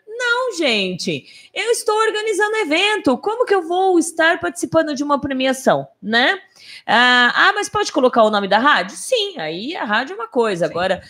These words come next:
Speaker 1: né? Pode colocar o Seger? Não, o Seger, pode colocar a Serena? Não, somos nós três que estamos organizando. En-,
Speaker 2: Perfeito.
Speaker 1: então, não, não é legal, não é, né?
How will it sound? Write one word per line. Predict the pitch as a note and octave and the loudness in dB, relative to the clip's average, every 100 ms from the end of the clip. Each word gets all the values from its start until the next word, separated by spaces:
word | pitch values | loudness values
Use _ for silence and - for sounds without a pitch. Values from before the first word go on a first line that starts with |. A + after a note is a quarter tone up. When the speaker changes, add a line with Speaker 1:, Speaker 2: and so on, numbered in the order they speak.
| - | -16
Speaker 1:
né? | - A3 B3+ - - | -2 0 0 -4 -6
Pode | A4 A#4 | -4 -2
colocar | - D4+ D4 C4+ | 2 4 4 2
o | A3+ | 2
Seger? | - C#4+ F3 D3 - _ | 4 4 2 0 -8 _
Não, | A4 C5 G#4 G#4+ F4+ C#3 - _ | -4 0 4 4 2 -2 -6 _
o | - F4+ | -10 -8
Seger, | - F4+ A#3+ D4 G#4 F#4 - - | -2 2 2 2 -2 -4 -10 -4
pode | F4 | -4
colocar | - D4+ B3 | 0 0 0
a | |
Serena? | A#3+ C4+ C4 B3 - | 0 0 0 -4 -6
Não, | G#4 F#4 E4+ D4 | 0 2 2 2
somos | F#3+ B3 A#3 A3+ | -2 -4 -6 -6
nós | A#3+ C4 E4+ | -2 -2 -2
três | B3 B3+ C4 | 0 0 0
que | - | -8
estamos | E4 E4 | -6 -4
organizando. | E4 E4 E4+ G4+ D4 A3 E3+ - _ - | -2 -2 -2 -2 0 0 -2 -8 _ -20
En-, | E4 | -12
Speaker 2:
Perfeito. | G#3+ E3+ F3+ A3 | -4 -2 -2 -2
Speaker 1:
então, | C4 C4+ C4+ A#3+ C4+ F#4 F#4+ | -4 0 2 2 2 0 -6
não, | E4+ F4+ E4 | -8 -8 -8
não | D4 C4+ | -6 -4
é | |
legal, | B3+ D4 A#3+ G#3 A3 | -2 0 2 4 2
não | G#3+ G3+ G3 | 0 -2 0
é, | G3+ G3 F3+ D3+ D3+ _ _ _ - | 0 2 0 -2 -6 _ _ _ -6
né? | G3 G#3 A3+ | 0 0 0